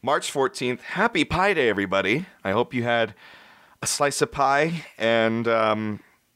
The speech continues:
hard mathematical equations. Um, so last episode, we talked about beginnings and, most importantly, the endings. Um, with me, and I guess with a lot of other people with autism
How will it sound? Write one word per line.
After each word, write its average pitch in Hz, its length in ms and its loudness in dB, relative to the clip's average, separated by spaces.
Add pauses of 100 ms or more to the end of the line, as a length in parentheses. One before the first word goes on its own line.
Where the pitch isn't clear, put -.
(300)
hard 127 460 -2
mathematical 120 680 -2
equations. 117 800 -4 (800)
Um, 143 320 0 (540)
so 175 420 0
last 165 320 0
episode, 160 480 0
we 139 140 -2
talked 135 420 -2
about 120 400 0
beginnings 117 760 -2
and, 101 500 0 (280)
most 117 300 -2
importantly, 104 720 -2 (440)
the 107 240 -6
endings. - 520 -6 (880)
Um, 95 560 -2 (340)
with 120 460 -2
me, 127 320 4
and 101 440 -2 (140)
I 101 140 -2
guess 113 400 -2
with 127 120 -6
a 123 60 2
lot 113 240 2
of 113 140 2
other 113 280 2
people 85 380 -4
with 82 160 -2
autism 80 640 -4